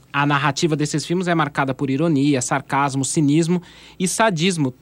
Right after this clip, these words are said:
não só dos personagens, mas também dos próprios diretores.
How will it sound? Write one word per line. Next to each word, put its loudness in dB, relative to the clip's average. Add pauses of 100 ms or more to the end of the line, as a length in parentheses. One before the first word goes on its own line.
não 0
só 2
dos -4
personagens, 0
mas -4
também 0
dos -2
próprios -2
diretores. -2